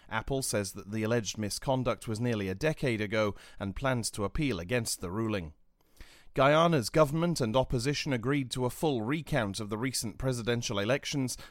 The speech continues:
to be supervised by the fifteen-country Caribbean community. Initial announcements proclaimed that President David Granger had been re-elected, leading to protests and escalating violence.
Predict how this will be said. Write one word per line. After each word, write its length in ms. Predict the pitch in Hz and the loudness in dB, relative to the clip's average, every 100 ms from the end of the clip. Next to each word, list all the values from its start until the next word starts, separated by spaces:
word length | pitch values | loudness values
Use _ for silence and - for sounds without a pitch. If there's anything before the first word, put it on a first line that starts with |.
| - | -10
to 80 | 127 | -2
be 100 | 135 | 0
supervised 720 | - 170 139 117 95 90 - | 2 2 2 2 2 -2 -2
by 140 | 113 | -2
the 80 | 101 | -2
fifteen-country 960 | - 143 - 127 104 107 131 120 123 101 | -4 -6 -4 -6 -4 -2 -2 -2 -6 -4
Caribbean 640 | 139 123 107 120 101 95 | 0 2 2 0 -2 -2
community. 640 | 110 123 123 113 110 78 - - - - | -2 0 0 0 -4 -6 -16 -20 -20 -10
Initial 400 | 110 123 - 110 | -6 -2 0 0
announcements 560 | 110 120 131 160 160 - | 2 0 0 -2 -4 -4
proclaimed 480 | 127 - 127 117 110 | -4 -2 0 0 -2
that 160 | - | -4
President 440 | 139 135 113 110 104 | 0 0 0 -4 0
David 360 | 127 107 92 | 2 2 -2
Granger 420 | 127 143 127 104 | 2 2 2 0
had 140 | 98 98 | -2 -4
been 180 | 110 104 | -2 0
re-elected, 640 | 110 107 139 - 135 - - - | 0 2 2 0 -2 -2 -14 -4
leading 320 | 127 135 117 | -2 0 -2
to 120 | 110 | -4
protests 640 | 95 165 143 117 78 - - | 0 2 2 -2 -4 -6 -6
and 120 | 104 | -4
escalating 600 | 123 - 120 95 95 95 | -2 -2 -2 -2 -4 -4
violence. 600 | 107 120 110 92 82 - | 2 4 4 2 -2 -8